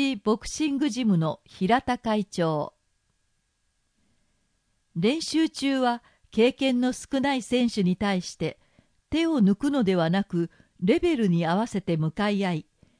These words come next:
山口さんの判断でコントロールして戦える強さと優しさを持つ選手。日本国内にとどまらず、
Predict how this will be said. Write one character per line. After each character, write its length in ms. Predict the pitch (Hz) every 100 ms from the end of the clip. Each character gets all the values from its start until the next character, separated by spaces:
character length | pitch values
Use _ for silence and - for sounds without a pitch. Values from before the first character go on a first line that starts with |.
| _ -
山 280 | 208 254
口 160 | 240 -
さ 200 | - 190
ん 100 | 170
の 120 | 180
判 300 | 196 220 202
断 260 | 180 170 156
で 220 | 156 -
コ 200 | - 196
ン 80 | 240
ト 140 | 311 302
ロ 180 | 294
ー 40 | 262
ル 140 | 180
し 140 | 175 -
て 100 | 165
戦 540 | 156 151 202 208 190
え 100 | 190
る 180 | 180 180 _ _ - -
強 340 | - 247 220
さ 200 | - 170
と 180 | - 160
優 140 | 165
し 180 | - 269
さ 340 | - - 269
を 60 | 262
持 160 | 254 269
つ 80 |
選 280 | - 208 185
手。 260 | - - - _ _ _ _ _ _ _ _ _ _ _ _ _ _ _ _ -
日 140 | 233
本 220 | 269 339
国 300 | - 339 359
内 220 | 285 233 190
に 140 | 180
と 140 | 196
ど 100 | 208
ま 140 | 226 226
ら 160 | 220
ず、 240 | 196 170